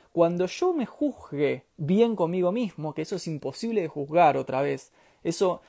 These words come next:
nunca lo van a decir en ningún taller de nada de espiritualidades porque obviamente se cae el negocio, pero es imposible que vos puedas autojuzgarte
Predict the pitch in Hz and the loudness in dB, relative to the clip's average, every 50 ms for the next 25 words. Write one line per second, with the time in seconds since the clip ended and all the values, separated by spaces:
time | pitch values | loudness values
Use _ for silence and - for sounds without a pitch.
0 | _ _ _ _ _ _ _ _ _ _ _ - 175 208 262 262 233 170 160 143 | _ _ _ _ _ _ _ _ _ _ _ 2 4 6 6 6 4 4 4 4
1 | 139 139 139 147 151 156 151 143 139 139 127 - 156 147 143 135 131 127 131 135 | 6 6 4 4 4 4 2 2 0 0 -2 -4 -6 -6 -6 -6 -8 -8 -6 -4
2 | 147 160 156 147 135 - 131 123 - - 151 143 143 139 127 127 120 123 139 147 | -2 -2 -2 -4 -4 -6 -8 -10 -6 -2 0 0 0 0 -4 -6 -8 -4 -2 -2
3 | 147 139 127 127 123 127 - - 131 113 127 120 - 127 131 143 147 147 147 151 | 0 0 -2 -4 -6 -10 -10 -10 -8 -8 -8 -6 -4 -4 -2 0 2 2 2 0
4 | - - - 117 - - 127 127 135 139 147 143 131 - 143 - 139 135 131 127 | -2 -6 -10 -10 -6 -4 -4 -4 -4 -4 -6 -8 -10 -12 -8 -6 -6 -6 -6 -4
5 | 135 156 175 147 - - 113 - - 151 196 208 - 226 185 160 - - 139 135 | 0 2 2 2 0 -4 -8 -6 -4 -4 -4 -4 -4 -4 -4 -6 -4 -6 -6 -6
6 | - - 269 269 254 185 147 127 120 - 131 139 - - - 156 147 143 - - | -4 -4 -4 -2 -2 -2 -4 -4 -4 -4 -6 -6 -6 -6 -4 -4 -4 -4 -6 -2
7 | 165 147 143 147 135 - 139 135 - - 131 131 - - 170 170 165 151 147 - | 0 0 0 0 -4 -8 -10 -10 -10 -12 -14 -14 -6 -2 2 2 2 2 0 -4
8 | - 151 156 185 | -4 -2 -2 -2